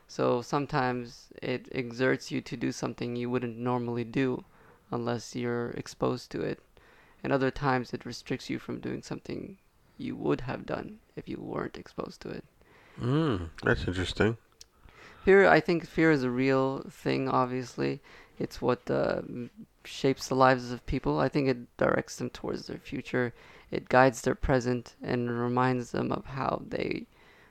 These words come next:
Speaker 1: should not really forget their past, but learn from their past. Fear also is a lot, yeah, he, like he said, it's mostly the unknown, because even though you feel it,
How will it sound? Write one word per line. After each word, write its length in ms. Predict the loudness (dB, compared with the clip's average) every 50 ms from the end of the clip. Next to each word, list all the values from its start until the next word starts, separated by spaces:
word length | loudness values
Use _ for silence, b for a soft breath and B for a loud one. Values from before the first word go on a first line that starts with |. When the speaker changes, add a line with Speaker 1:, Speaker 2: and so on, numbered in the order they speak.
| b b
Speaker 1:
should 260 | -12 -8 -6 -4 -2
not 240 | 2 2 2 2 0
really 480 | -2 0 0 0 0 -2 -4 -4 -8 -10
forget 500 | -14 -10 -10 -10 -4 -2 -2 -2 0 0
their 120 | -2 -2 -2
past, 380 | -2 -2 -2 -2 -2 -2 -4 -4
but 140 | -4 -4
learn 200 | -4 -4 -4 -6
from 360 | -6 -6 -4 -4 -4 -4 -6 -8
their 140 | -8 -8
past. 560 | -8 -10 -10 -10 -10 -12 -14 -14 -18 -20 -20 -20 _ _ _ _ _ _ _ _ _ _ _ _ _ _ _ _ _ _ _ _ _ _ _ _
Fear 240 | 0 4 8 10 10
also 680 | 10 8 8 4 2 4 4 6 6 6 4 4 2 0
is 300 | 0 0 0 0 -2 -2
a 80 | 0 2 4
lot, 220 | 6 6 6 8
yeah, 200 | 8 8 8 8
he, 140 | 6 2 0 0
like 260 | 2 2 2 2 2
he 80 | -2 -6
said, 200 | -4 -4 -4 -4
it's 120 | -4 -4
mostly 300 | -4 -4 -4 -2 -2 -2
the 120 | 0 0 0
unknown, 480 | 0 0 0 0 0 0 0 -2 -4 b b b b b b b b -8
because 320 | 0 2 2 4 4 2
even 160 | 2 4 4
though 80 | 4 4
you 160 | 4 2 -2
feel 320 | -4 -4 -2 0 2 2
it, 260 | 2 2 0 -4 -14